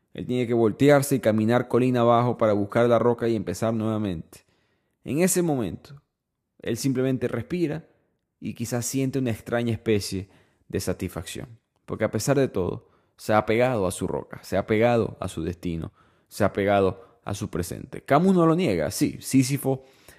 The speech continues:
a veces sentirá pena por su condición, pero al mismo tiempo no debería para nada sorprendernos que a veces también sienta alegría. Y como él, y como este antiguo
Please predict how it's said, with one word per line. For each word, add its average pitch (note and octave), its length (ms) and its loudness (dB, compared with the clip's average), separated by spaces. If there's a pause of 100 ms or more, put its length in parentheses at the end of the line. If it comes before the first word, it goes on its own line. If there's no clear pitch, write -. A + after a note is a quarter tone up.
(140)
a - 120 0
veces B2 340 2
sentirá A#2 460 0
pena A#2+ 260 2
por A2+ 140 -4
su A2+ 120 -4
condición, F#3 640 -2 (500)
pero B2+ 140 -2
al C#3 60 2
mismo G#3+ 240 4
tiempo G#2 560 -4
no A2+ 180 0
debería B2 400 4
para E2 200 0
nada B2+ 220 2
sorprendernos F#2 760 -4
que F#2 100 -4
a F2 60 0
veces G2+ 320 -2
también F2 260 -4
sienta - 480 -8 (420)
alegría. F2 560 -2 (960)
Y - 120 -10
como C#3+ 280 4
él, F3+ 240 4 (120)
y - 80 -10
como A#2 240 2
este B2+ 260 4
antiguo C3+ 680 0